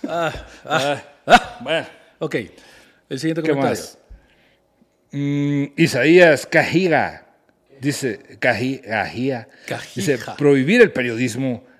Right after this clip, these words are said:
Speaker 2: ¿Qué onda con esta chava? No mames, ¿cuánto le habrán pagado?". Ah, que dice, yo creo que quiso decir, "No mames", ¿no?
Speaker 1: O ya le prohibió el amor, definitivamente.
Speaker 2: Sí,
Speaker 1: Es
Speaker 2: no
Speaker 1: tanto,
Speaker 2: ames.
Speaker 1: es tanto el odio de Isaías que dijo, "No ames".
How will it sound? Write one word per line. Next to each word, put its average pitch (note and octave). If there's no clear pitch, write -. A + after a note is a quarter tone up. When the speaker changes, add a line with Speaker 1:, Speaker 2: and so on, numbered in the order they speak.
Speaker 2:
¿Qué F3+
onda G#3+
con C3
esta A#2+
chava? -
No D3
mames, C#3
¿cuánto B2+
le G#2
habrán G2+
pagado?". E2+
Ah, C3
que D3
dice, -
yo C3
creo D#3
que -
quiso B2
decir, A2+
"No A#2+
mames", G2+
¿no? A#2+
Speaker 1:
O C3
ya C#3+
le C#3+
prohibió C3+
el C3
amor, B2+
definitivamente. B2
Speaker 2:
Sí, C#3
Speaker 1:
Es F#3+
Speaker 2:
no A3+
Speaker 1:
tanto, G3
Speaker 2:
ames. -
Speaker 1:
es C#3
tanto D#3+
el C#3+
odio D3+
de B2
Isaías B2
que C3
dijo, D3
"No E3+
ames". C3